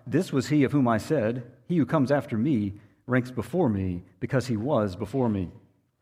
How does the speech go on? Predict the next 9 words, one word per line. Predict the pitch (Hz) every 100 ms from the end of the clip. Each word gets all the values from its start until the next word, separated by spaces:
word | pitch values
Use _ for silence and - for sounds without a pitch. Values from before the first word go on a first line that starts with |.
| -
For | - 117
from | - 165
his | 139 107
fullness | - 170 190 107 92 110 - - _ _ _ -
we | 127
have | 123
all | 131 170 143
received | 113 - 165 107 104 101 - _ -
grace | 104 113 139 175 - -